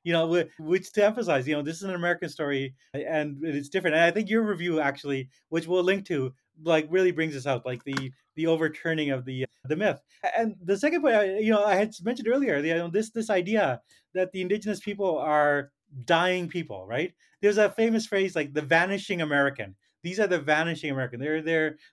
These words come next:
they're, like, you know, they're the, the, the great grandparents that were, like, are in retirement home and they're not gonna be with us much longer. That, that, that m-, cultural myth, that sort of, you know, self-serving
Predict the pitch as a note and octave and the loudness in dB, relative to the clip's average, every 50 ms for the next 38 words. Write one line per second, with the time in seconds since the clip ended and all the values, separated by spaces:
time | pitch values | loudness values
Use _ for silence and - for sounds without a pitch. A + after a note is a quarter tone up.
0 | _ - D#3+ E3 E3 D#3+ D#3+ D#3 D3+ D3 C#3+ F3 D#3+ D3 C3+ C#3+ D3+ D#3 D3+ D3 | _ -4 0 0 0 2 2 0 0 -2 -2 -2 -2 -2 0 -2 -2 -2 -2 -2
1 | D3 C#3+ C#3 C#3 C#3 _ _ _ - C#3+ C3+ C#3 C#3 C3+ C3 - - D3 D3+ C#3+ | 0 0 -2 -2 -6 _ _ _ -16 -10 -8 -8 -8 -8 -12 -10 -4 -2 -2 -2
2 | C3 - F#3 F#3+ G3+ - - E3+ D#3+ E3 E3 - - D#3 C#3 C3+ C3+ - C#3 C3 | 0 2 0 0 0 0 0 0 0 0 0 -2 -2 -2 0 -2 -2 -4 -4 -2
3 | C3+ C3 C3 C3 B2 - D3+ C3+ B2 - C3+ D#3+ D#3 D#3+ E3 E3 E3+ D#3+ - - | -2 -2 -2 -4 -6 -8 -10 -10 -10 -8 -6 -4 -2 0 0 -2 -2 -6 -6 -2
4 | D3 C#3 C3+ C3+ C3+ C3 C#3 C3+ B2+ B2+ B2+ B2+ B2 B2 A#2+ A#2 A2+ _ _ _ | -2 -2 0 -2 -4 -4 -4 -4 -4 -2 -4 -4 -4 -6 -8 -8 -12 _ _ _
5 | _ - C#3 C#3+ D3 D#3+ E3 E3 E3 D#3 D3+ C#3+ D3 C#3+ C3+ C#3+ C3+ C3+ C#3+ B2+ | _ -6 -4 0 2 2 2 2 0 -4 -2 -2 -2 -2 -2 -4 -4 -4 -6 -6
6 | - - D3 C#3 C3 C3+ C3+ - F3+ G#3 A3+ G#3 C#3+ A#2 G#2+ _ _ _ _ _ | -6 -8 -10 -6 -6 -6 -6 -6 -6 -6 -4 -4 -4 -6 -8 _ _ _ _ _
7 | D3+ E3 A3+ C#4 A3 F#3+ F3 G#3 B3 D4+ D4 C#4+ D4 D4+ C#4+ G#3+ G#3 G#3 F#3+ - | 2 4 4 4 4 2 2 2 2 4 6 6 6 4 4 2 -2 -10 -10 -14
8 | _ _ _ _ _ _ - - - A3+ C4 A3+ - C4+ B3 A3+ G3 F#3+ G3 F3 | _ _ _ _ _ _ -14 -6 -4 -4 -4 -2 -2 0 0 0 2 2 2 2
9 | C#3 A#2 - _ _ _ _ _ _ _ - E3 F3+ F#3 F#3 - A3 G#3 F#3+ F#3+ | 2 0 -2 _ _ _ _ _ _ _ 2 2 2 2 0 -2 -2 0 2 2
10 | F#3+ F3 D#3+ E3 G3 G3 E3 C#3+ C3+ B2+ - - - B3 A#3+ A3 A3 - - G#3 | 0 0 -2 -2 -2 -2 -2 -2 -4 -6 -8 -2 2 2 2 2 -2 -4 -4 -4
11 | G3 F3+ F#3 F#3 F3+ E3+ D#3+ D3 | -2 -2 -2 -2 -2 -4 -6 -10